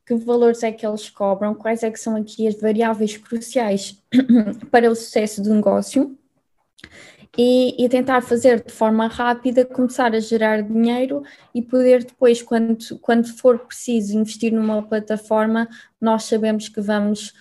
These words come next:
que vamos investir, eh, eh, na tecnologia certa, porque, porque na realidade isto acaba muito por ser, as coisas nunca ficam como nós queremos, a tecnologia demora muito tempo a construir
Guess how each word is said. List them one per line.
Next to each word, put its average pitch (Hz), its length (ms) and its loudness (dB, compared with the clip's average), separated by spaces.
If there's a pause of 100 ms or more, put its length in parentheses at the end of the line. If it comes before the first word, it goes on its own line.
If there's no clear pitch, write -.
(220)
que - 80 -6
vamos 208 420 0
investir, 208 580 -4
eh, 208 440 -2
eh, 202 520 -2
na 214 140 2
tecnologia 214 680 0
certa, 214 440 -2
porque, 196 600 -6 (360)
porque 226 180 -4
na 226 120 2
realidade 226 580 2
isto 226 180 -6
acaba 220 300 -4
muito 220 420 -2
por - 100 -20
ser, 208 540 -4 (920)
as 233 140 0
coisas 247 360 4
nunca 269 280 6
ficam 262 320 -2
como 247 200 -4
nós 233 260 -2
queremos, 214 640 -6 (260)
a 214 60 0
tecnologia 233 720 2
demora 214 420 2
muito 254 260 0
tempo 254 220 -2
a 240 40 -8
construir 233 640 -4